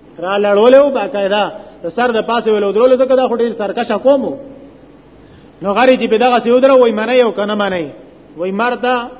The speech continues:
کیا نه کرتا که نه کشو. دا پولیس والا چې سړی بوزي جیل ته، دا یو کس و، وی څوک یې وویشتل،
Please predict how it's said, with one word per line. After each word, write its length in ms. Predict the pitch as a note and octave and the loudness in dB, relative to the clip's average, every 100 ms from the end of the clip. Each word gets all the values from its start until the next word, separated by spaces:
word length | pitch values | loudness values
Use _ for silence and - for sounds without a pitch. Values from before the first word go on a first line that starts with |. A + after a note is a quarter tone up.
| - - | -16 -4
کیا 180 | A#3+ G#3+ | -2 -2
نه 100 | F#3+ | -4
کرتا 380 | G3 F3 E3 | -4 -4 -8
که 120 | D3+ G3 | -8 -6
نه 180 | B3 A#3+ | -6 -6
کشو. 320 | G#3 G#3 F#3+ C3+ - - - - - - - - - - - - - - - - - - - - | -8 -4 -4 -6 -14 -20 -20 -20 -20 -20 -20 -20 -20 -20 -20 -20 -20 -20 -20 -20 -20 -20 -20 -14
دا 120 | D#3 F#3 | -8 -2
پولیس 320 | G#3+ B3 A#3 | 2 2 2
والا 180 | A3+ G#3 | 0 0
چې 120 | G3+ G3+ | -4 -2
سړی 180 | A3 | -2
بوزي 280 | G#3+ B3+ B3+ | 0 0 0
جیل 260 | A3+ C4 A#3 | 0 0 0
ته، 160 | B3 G#3 - - - - - - - - - - - - | -2 -2 -16 -20 -20 -20 -20 -20 -20 -20 -20 -20 -20 -14
دا 140 | D3+ F#3+ | -4 0
یو 160 | G#3 G#3 | 2 2
کس 240 | B3 A#3+ | 0 0
و، 80 | C4 A#3 - - - - - - - - - - - - - - - - - - - - - | -2 -4 -12 -20 -20 -20 -20 -20 -20 -20 -20 -20 -20 -20 -20 -20 -20 -20 -20 -20 -20 -20 -8
وی 160 | D3+ G3 | -2 0
څوک 200 | G3 G#3+ A3+ | 2 2 4
یې 60 | |
وویشتل، 400 | C4 C4+ C4 B3+ | 4 4 4 2